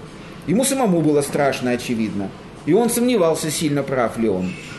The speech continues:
А тут, очевидно, подспудно, телесно зная, что он болен и что осталось ему немного, он, видимо, решил пойти до конца.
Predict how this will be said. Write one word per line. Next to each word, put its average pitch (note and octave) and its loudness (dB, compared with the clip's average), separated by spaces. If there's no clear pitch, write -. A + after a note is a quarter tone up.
А F#3 2
тут, C#4 -2
очевидно, G#3 0
подспудно, F#3 0
телесно F3+ 0
зная, D#3 0
что D3 0
он C#3 2
болен D#3+ 2
и B2 0
что D3 0
осталось C#3+ 2
ему C#3+ 0
немного, F3 0
он, D3 0
видимо, G3+ 0
решил F3+ 0
пойти E3 0
до D#3+ 2
конца. C3+ -2